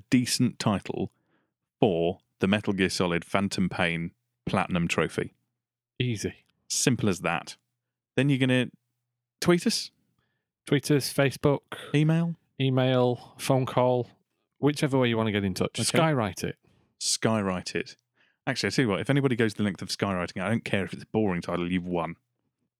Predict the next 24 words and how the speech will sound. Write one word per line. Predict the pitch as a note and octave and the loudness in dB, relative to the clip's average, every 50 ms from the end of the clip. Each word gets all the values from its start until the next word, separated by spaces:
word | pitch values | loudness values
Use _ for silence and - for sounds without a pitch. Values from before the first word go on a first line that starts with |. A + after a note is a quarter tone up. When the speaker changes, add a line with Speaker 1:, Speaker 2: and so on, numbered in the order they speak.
| _ | _
Speaker 1:
Simple | - - C#3 A2 G#2 | -2 -2 0 2 0
as | F#2+ F2 | 0 0
that. | F2+ E2+ - - - - - - - | 0 -2 -2 -4 -10 -14 -14 -2 0
Uh, | - A2+ A2+ | 2 2 2
but | B2+ C3+ | 2 0
you | C#3 | 0
can | B2 - C#3+ C3+ C3 C3 - | 2 2 0 0 0 -2 -2
tweet | - - D3+ D3 C#3 | 0 0 2 2 0
us | C#3 - - - | -2 -2 -4 -4
at | B2 C3 - - | -4 -4 -4 -2
Codec | - - G#2 F#2+ F#2 - | -2 0 0 0 0 -2
Moments, | - G2+ G2 G2 F#2+ F#2+ F#2+ F#2+ - - - - - _ _ _ _ _ | 0 0 0 0 0 0 -2 -2 -4 -6 -8 -10 -10 _ _ _ _ _
search | - - C#3+ B2+ - - | -2 0 0 0 0 -2
for | A#2 | -4
Codec | - - A#2 A2 G2+ | -2 0 0 0 0
Moments | D2+ G2+ G#2 G2 D#2 - | -2 -2 -4 -4 -6 -8
on | F2+ D#2+ _ _ | -12 -14 _ _
Facebook, | - A#2+ A#2 - - - A2 A2 - - - _ _ _ _ _ _ _ _ | -2 -2 -2 -4 -4 -4 -4 -4 -4 -6 -12 _ _ _ _ _ _ _ _
um, | G2 F#2 F#2 F#2 F#2 F#2 - | -2 0 0 0 -2 -4 -4
or | G2 G#2 G2 F#2+ F#2 F#2 - - | -2 -2 -2 0 -2 -2 -4 -4
email | G#2 G#2 G2+ G2 F#2 F#2 F#2 F#2 F2+ F2+ F2 E2+ E2+ F2 F2 F2 E2+ E2+ - - _ _ _ _ | -4 -4 -4 -2 -2 -2 -2 -2 -2 -4 -4 -6 -6 -6 -8 -8 -8 -10 -12 -14 _ _ _ _
Speaker 2:
contact | - - A2+ G#2 - - G#2 G#2+ - - | -2 -2 -2 0 -2 -2 -2 -2 -4 -6
hyphen | - - A2 G#2 - G#2+ G2+ | -4 -4 -4 -2 -2 -4 -2
us | A#2 A#2 F3+ - - | -2 -2 -2 -2 -6